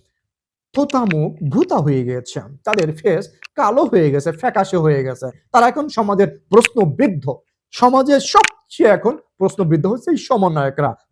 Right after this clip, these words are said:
বাংলাদেশের তথাকথিত বৈষম্য বিরোধী ছাত্র আন্দোলনের সমন্বয়করা। এখন সমন্বয়কদের যদি সাধারণ মানুষ রাস্তাঘাটে পায়, তাহলে কিন্তু পিটাইতে দ্বিধাবোধ করবে না, পিটাইতে দ্বিধাবোধ করবে না। যদি তারা এখন আসে যেন,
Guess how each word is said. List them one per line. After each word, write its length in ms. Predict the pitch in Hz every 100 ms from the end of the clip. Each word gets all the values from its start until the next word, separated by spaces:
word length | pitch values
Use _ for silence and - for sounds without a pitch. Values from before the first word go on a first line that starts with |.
| 131
বাংলাদেশের 380 | 196 214 220 370 -
তথাকথিত 380 | 262 233 214 202 196 - 147
বৈষম্য 460 | 285 294 - 285 247 190
বিরোধী 200 | 175 160 156
ছাত্র 240 | 233 - 196 180
আন্দোলনের 340 | 175 269 415 - _ -
সমন্বয়করা। 560 | 220 196 160 139 165 220
এখন 120 | 311 - - -
সমন্বয়কদের 640 | 214 277 311 302 233 262
যদি 220 | 143 160 175 - -
সাধারণ 300 | - 233 226 208 156
মানুষ 360 | 214 185 190 262 _ - 160
রাস্তাঘাটে 460 | 160 - 214 220 208
পায়, 240 | 240 349 330 -
তাহলে 180 | 185 202
কিন্তু 200 | 175 170 165 _ -
পিটাইতে 460 | 240 262 254 196 151
দ্বিধাবোধ 440 | 147 160 156 151 -
করবে 200 | 135 127
না, 80 | 123 -
পিটাইতে 400 | 185 196 196 156
দ্বিধাবোধ 340 | 156 143 139 135
করবে 200 | 135 131 127
না। 40 | - _ 120
যদি 160 | 208 277
তারা 220 | 330 165 139
এখন 280 | 143 170 220 320 - _ _ _ _ _ _ _ _ _ _ _ _ _ _ _ _ -
আসে 200 | 151 226
যেন, 140 | 208